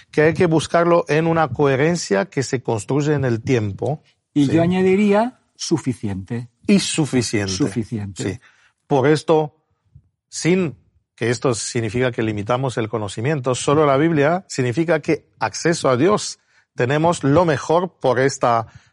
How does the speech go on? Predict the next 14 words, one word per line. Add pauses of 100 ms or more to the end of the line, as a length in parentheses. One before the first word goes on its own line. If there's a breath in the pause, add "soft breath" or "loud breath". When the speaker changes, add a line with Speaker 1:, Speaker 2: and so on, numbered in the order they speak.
Speaker 1:
por
esta
vía.
Speaker 2:
Así
Speaker 1:
No
Speaker 2:
lo
Speaker 1:
se
excluye, (600 soft breath)
eh, (300)
otras,
otras
formas
en
cual